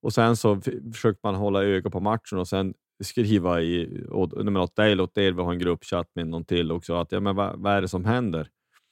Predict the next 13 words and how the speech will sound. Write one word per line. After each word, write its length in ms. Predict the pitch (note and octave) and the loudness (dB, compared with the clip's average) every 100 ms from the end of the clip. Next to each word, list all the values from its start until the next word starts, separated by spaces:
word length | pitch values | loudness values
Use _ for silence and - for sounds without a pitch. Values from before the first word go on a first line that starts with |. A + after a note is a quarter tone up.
| _ _ _ - - _ _ _ | _ _ _ -20 -20 _ _ _
Och, 360 | A#2+ G#2+ _ A2 | 2 2 _ 2
eh, 380 | F#2+ F#2 - B2+ | 2 2 0 -2
en, 280 | C3+ - | -2 -4
en 100 | - | -2
skärskada 640 | B2+ D#3+ G#2 - C#3+ D#3+ D3+ | 2 4 4 2 2 4 2
vad 160 | C#3 | 4
vi 120 | B2 G#2 | 2 2
förstår, 400 | G#2+ G#2 G2 F#2+ | 2 2 2 0
och 80 | |
där 320 | G2 G2+ F#2 D#2 _ _ _ - | 2 2 2 -2 _ _ _ -2
operation 560 | B2 - G#2+ G2+ C3+ A2+ | 0 2 2 4 2 2
har 120 | F#2 | 0
krävts 580 | F2 D#2 D#2 - - | 0 -2 -4 -12 -20